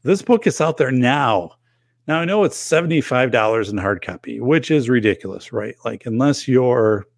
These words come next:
<laughs> really trying to impress somebody, you're not gonna buy a hard copy. It's thirty, that, they put it at seventy-five because this book will sell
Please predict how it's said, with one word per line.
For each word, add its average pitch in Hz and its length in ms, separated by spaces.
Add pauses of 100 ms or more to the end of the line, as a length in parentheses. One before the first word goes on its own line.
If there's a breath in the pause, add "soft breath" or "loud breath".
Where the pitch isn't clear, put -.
(140)
<laughs> - 140
really 202 480
trying 196 240
to 175 100
impress 170 380
somebody, 110 300
you're 107 100
not 113 160
gonna 127 120
buy 107 140
a 98 60
hard 95 200
copy. - 280 (520 soft breath)
It's 135 120
thirty, 180 340 (300)
that, 170 140 (120)
they 156 160
put 165 200
it 160 80
at 123 80
seventy-five 117 520
because 107 320
this 143 200
book - 440
will 107 460 (600)
sell 107 760